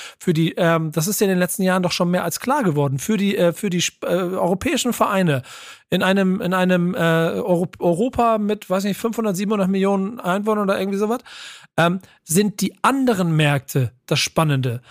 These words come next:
Und das Absurde an der Geschichte scheint zu sein, dass so jemand wie Perez auf den europäischen Markt scheißt, weil er den eh schon gesättigt hat, ihm aber eins Komma zwei Millionen, äh, Milliarden Inder und, äh, eins Komma acht Millionen Chinesen und,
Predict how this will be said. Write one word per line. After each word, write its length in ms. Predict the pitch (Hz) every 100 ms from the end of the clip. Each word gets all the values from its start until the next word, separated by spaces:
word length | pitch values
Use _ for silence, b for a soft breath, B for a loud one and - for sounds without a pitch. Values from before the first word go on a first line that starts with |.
| B B
Und 160 | 165 165
das 140 | 156
Absurde 460 | 156 143 214 285 269
an 100 | 190
der 80 |
Geschichte 400 | 170 - 202 -
scheint 320 | 151 - 220 214
zu 120 | 185
sein, 420 | 160 220 180 160
dass 140 | 160
so 80 | -
jemand 240 | 214 185 156
wie 80 |
Perez 460 | 151 220 226 185 -
auf 120 | 160
den 120 | -
europäischen 500 | 175 156 - 214 -
Markt 240 | 175 160 -
scheißt, 560 | - 233 240 254 -
weil 140 | 170 175
er 100 | 156
den 260 | 156 175
eh 200 | 185 208
schon 200 | 233 185
gesättigt 480 | 160 143 233 170 -
hat, 180 | 175 214 B B B
ihm 260 | - 226 233
aber 300 | 185 180 180
eins 220 | 185 190
Komma 240 | - 202 185
zwei 240 | - 185
Millionen, 540 | 185 170 180 180 175 - -
äh, 480 | - 180 175 170 165
Milliarden 600 | 165 180 175 180 180 180
Inder 520 | 180 226 208 190 214
und, 240 | - 170 - B B B _
äh, 40 | 190
eins 400 | 175 - 185 -
Komma 200 | 190 185
acht 180 | 185
Millionen 340 | 196 185 180 180
Chinesen 640 | - 170 208 226 190 202
und, 460 | - 180 180 175